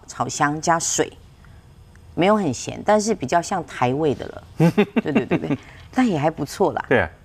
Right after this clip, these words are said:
Speaker 1: 对。
Speaker 2: 你小时候都是，妈妈都做什么样的菜给你吃？
Speaker 1: 都很简单欸，就是香肠，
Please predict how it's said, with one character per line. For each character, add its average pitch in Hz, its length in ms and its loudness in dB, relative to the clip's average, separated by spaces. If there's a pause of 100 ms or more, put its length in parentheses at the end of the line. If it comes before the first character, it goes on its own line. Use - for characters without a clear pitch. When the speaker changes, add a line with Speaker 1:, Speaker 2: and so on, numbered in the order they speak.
(140)
Speaker 1:
对。 - 260 -8 (500)
Speaker 2:
你 165 60 2
小 92 220 2
时 110 80 2
候 135 60 6
都 135 160 4
是， 117 120 0 (220)
妈 123 140 2
妈 120 100 4
都 123 140 0
做 117 180 2
什 85 160 -4
么 80 60 -4
样 90 120 0
的 82 80 -4
菜 73 180 -6
给 64 120 -8
你 - 160 -16
吃？ - 140 -20 (180)
Speaker 1:
都 220 160 4
很 175 200 -4
简 131 280 -6
单 127 260 -2
欸， - 120 -10 (220)
就 202 200 4
是 170 500 2
香 180 360 0
肠， - 280 -8